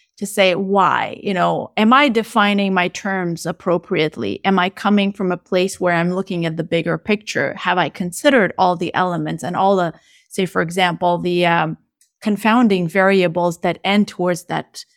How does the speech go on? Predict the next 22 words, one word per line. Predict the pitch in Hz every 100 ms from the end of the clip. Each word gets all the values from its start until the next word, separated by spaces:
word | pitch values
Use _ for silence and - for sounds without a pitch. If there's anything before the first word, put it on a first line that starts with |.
| _ _
particular | 190 - 82 190 175 175
goal?" | 170 175 175 -
It's | 220 -
so | - - 262 269
fascinating | - - 196 220 190 185 185
you | 180 185
do | 220
that. | 190
Do | 180
you | 285
do | 359
that | 381 381
with | 247 208
everyone? | 202 247 277 294 403 -
<laughs> | 349
Do | 339 262
you | 370 - - -
analyze | 233 254 277 262 262
everyone | 247 240 302 269
you | 233
talk | - 254 -
to? | 403 466